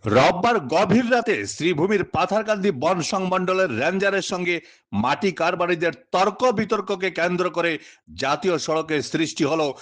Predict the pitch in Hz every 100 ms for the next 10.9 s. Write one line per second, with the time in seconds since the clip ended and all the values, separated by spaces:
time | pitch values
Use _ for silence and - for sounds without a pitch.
0 | - _ - 226 196 214 202 - 190 214
1 | 247 233 214 139 80 - 135 185 208 -
2 | 226 190 147 85 - _ _ _ _ _
3 | - 90 110 139 123 139 151 139 147 143
4 | 151 160 156 151 156 165 139 156 185 156
5 | 156 175 175 175 135 165 180 123 - -
6 | 160 185 190 208 123 135 208 214 190 185
7 | 190 190 190 - _ _ - 80 143 156
8 | 135 143 160 175 175 156 165 175 170 175
9 | 165 170 165 165 147 - - 151 202 -
10 | - 247 214 170 185 180 175 165 170